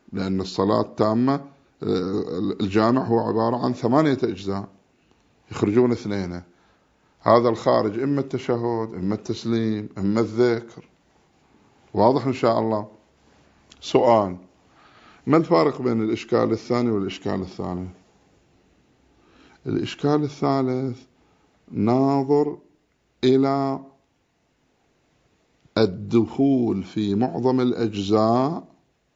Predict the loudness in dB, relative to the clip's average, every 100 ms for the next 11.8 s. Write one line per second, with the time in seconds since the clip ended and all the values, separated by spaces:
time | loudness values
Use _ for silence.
0 | _ _ _ _ _ _ _ _ _ _
1 | _ _ -2 2 4 4 0 -4 -4 -4
2 | 0 0 0 -2 -4 -4 2 6 6 4
3 | 0 -2 -2 0 -2 -2 -6 -2 0 0
4 | 0 0 0 0 0 0 2 2 2 -10
5 | _ _ -14 -2 2 4 2 0 -2 -2
6 | -4 -8 -10 _ _ _ _ _ _ _
7 | _ _ _ _ _ _ _ _ _ _
8 | _ _ _ _ _ -2 0 2 0 2
9 | 0 4 6 6 4 0 -2 4 6 6
10 | 4 -2 4 6 6 4 0 2 2 2
11 | 0 0 -2 0 2 2 0